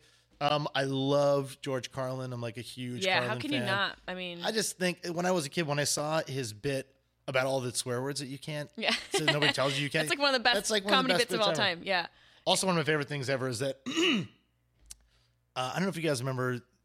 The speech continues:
Speaker 1: C K Y. It's the, it came out before Jackass. It was, like, Bam
Speaker 2: C K Y.
Speaker 1: Margera, and they made, it's, you can't kill yourself. And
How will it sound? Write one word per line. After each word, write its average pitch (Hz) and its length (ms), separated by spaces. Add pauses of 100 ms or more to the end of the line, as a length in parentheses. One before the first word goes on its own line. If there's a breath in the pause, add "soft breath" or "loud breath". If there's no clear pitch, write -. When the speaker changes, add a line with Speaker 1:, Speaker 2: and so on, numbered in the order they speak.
(120)
Speaker 1:
C - 280
K 139 220
Y. 120 280
It's 135 240
the, 131 160
it - 40
came 165 180
out 151 100
before 135 380
Jackass. 127 800 (420 soft breath)
It 139 60
was, 123 100
like, 135 180
Bam 165 200
Speaker 2:
C - 40
K 156 40
Y. 156 80
Speaker 1:
Margera, 143 240
and 143 100
they 139 60
made, 139 220
it's, 135 220
you 147 80
can't 165 340
kill 143 200
yourself. 117 480 (460 soft breath)
And 143 160